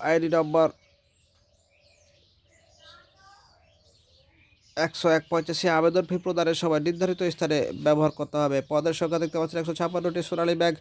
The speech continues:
লিমিটেড একশো এগারোটি, জনতা ব্যাংক লিমিটেডে আটটি এবং বাংলাদেশ ডেভেলপমেন্ট ব্যাংক লিমিটেডে সাঁইত্রিশটি। বেতন স্কেল দেখতে পাচ্ছেন যে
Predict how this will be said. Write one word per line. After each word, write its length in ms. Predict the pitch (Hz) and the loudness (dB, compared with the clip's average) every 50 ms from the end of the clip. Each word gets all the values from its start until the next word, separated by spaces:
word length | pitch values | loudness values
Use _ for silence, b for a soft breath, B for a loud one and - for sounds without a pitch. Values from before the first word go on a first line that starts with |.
| b b b b b b b b - | b b b b b b b b 0
লিমিটেড 400 | 151 170 175 175 180 180 180 165 - - _ _ | 2 2 2 4 4 2 2 2 0 -8 _ _
একশো 260 | - 156 165 - - 175 165 | -6 -6 -4 -2 0 0 2
এগারোটি, 360 | 165 170 170 175 165 175 180 170 - - 156 | 2 2 2 0 0 0 -2 -2 -2 0 0
জনতা 260 | 170 165 170 165 175 165 | 2 2 2 0 0 0
ব্যাংক 120 | 170 165 170 170 | 0 0 0 0
লিমিটেডে 400 | 165 165 160 160 151 170 165 160 - - _ _ _ _ _ _ | 0 -2 -2 -4 0 2 2 2 2 -2 _ _ _ _ _ _
আটটি 380 | - 151 165 165 - - 190 180 170 165 | 0 0 0 0 0 -2 -2 0 2 2
এবং 120 | 160 160 151 147 151 160 | 2 2 2 2 0 0
বাংলাদেশ 300 | 175 175 185 185 180 170 160 170 | 0 0 0 0 -2 -2 0 0
ডেভেলপমেন্ট 280 | 170 165 160 151 160 160 | 0 0 0 0 -2 -2
ব্যাংক 140 | 156 147 151 156 | -2 0 0 -2
লিমিটেডে 360 | 160 151 147 151 147 143 147 123 - - 139 - - | -2 0 -2 -2 -2 -2 -2 -4 -4 -6 -8 -6 -2
সাঁইত্রিশটি। 560 | - 151 151 143 - 147 143 - - 143 135 127 B B B B B B B B - | 0 0 0 0 -2 -6 -8 -6 -6 -4 -4 -4 B B B B B B B B -2
বেতন 260 | 147 156 160 170 165 156 | -2 0 0 0 -2 0
স্কেল 160 | - 180 170 165 | -2 -2 -2 -2
দেখতে 140 | 175 156 180 165 | -2 0 0 0
পাচ্ছেন 240 | 165 160 - 175 165 175 | 0 0 -2 -4 0 0
যে 60 | 170 | 0